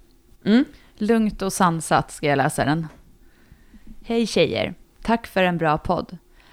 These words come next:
Speaker 2: Hör den varje dag till och från skola, jobb, när jag cyklar mina sexton kilometer enkel tur. Jag cyklar alltså ganska mycket just nu, inte sportcykel men ändå för att det är skönt.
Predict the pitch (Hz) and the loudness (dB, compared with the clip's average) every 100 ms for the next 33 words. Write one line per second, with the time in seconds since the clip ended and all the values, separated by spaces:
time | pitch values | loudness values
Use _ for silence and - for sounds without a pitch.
0 | - - 226 233 226 214 196 185 170 175 | -20 -4 0 0 0 0 0 2 0 -2
1 | - 190 190 - 170 165 - 180 160 151 | -2 2 2 2 0 0 0 2 2 2
2 | 180 208 147 190 185 - 180 175 - 202 | 2 2 2 0 -2 -2 2 2 0 -2
3 | - 170 180 202 185 175 - 185 - 175 | -2 0 2 2 2 0 -2 -4 -2 -2
4 | - 175 170 165 170 180 160 156 - 165 | 0 0 0 0 -2 -2 0 -2 -2 -4
5 | - - 208 220 - - - - 180 208 | 0 0 0 -4 -12 -20 -2 2 2 2
6 | - 202 175 165 170 180 175 - 185 202 | 0 0 0 0 0 0 0 0 0 0
7 | 226 202 165 - - - 196 190 196 - | 2 2 2 -2 -2 0 2 2 0 0
8 | 208 - - 214 - 147 180 170 180 175 | -2 0 -2 0 0 0 0 0 0 2
9 | 180 - 165 - 151 - 110 - - - | 0 0 -2 0 0 2 0 0 -8 -10
10 | - | -14